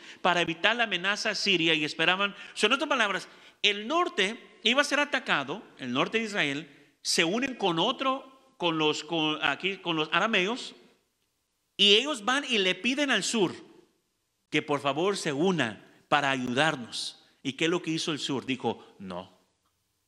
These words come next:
no nos vamos a unir". Mire qué triste. Y en vez de unirse, fueron y rendieron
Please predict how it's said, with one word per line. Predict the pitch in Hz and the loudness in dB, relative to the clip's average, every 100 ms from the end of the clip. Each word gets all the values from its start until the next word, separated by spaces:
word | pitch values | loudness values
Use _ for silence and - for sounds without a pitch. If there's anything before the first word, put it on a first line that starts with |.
| _ _ _ _ _ _ - | _ _ _ _ _ _ -8
no | 127 139 | -2 -2
nos | 131 | -2
vamos | 123 120 117 | -4 -6 -10
a | |
unir". | 98 92 85 - _ _ _ _ _ _ - | -12 -14 -20 -20 _ _ _ _ _ _ -4
Mire | 139 214 | -2 0
qué | 190 | -2
triste. | 180 156 - - - _ _ _ _ _ _ _ _ _ | -2 -4 -4 -16 -20 _ _ _ _ _ _ _ _ _
Y | 143 147 | 4 4
en | 143 139 | 2 0
vez | 196 220 | 0 0
de | |
unirse, | 220 185 185 151 139 165 - - - | -2 -2 -2 -2 -4 -6 -10 -20 -20
fueron | - 165 185 208 214 | 0 2 4 2 -2
y | 175 151 | 2 2
rendieron | 131 139 135 127 143 165 214 233 143 | 2 0 -2 -2 0 2 2 2 -2